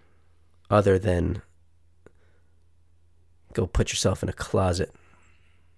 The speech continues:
cry it out like you do? You do that a lot,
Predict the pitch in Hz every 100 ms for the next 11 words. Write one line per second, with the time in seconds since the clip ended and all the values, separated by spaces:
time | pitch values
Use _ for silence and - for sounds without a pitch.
0 | - - - - - - _ - - -
1 | - - - - - - - - - 104
2 | 92 92 87 90 87 107 95 98 143 143
3 | 160 127 104 98 92 82 -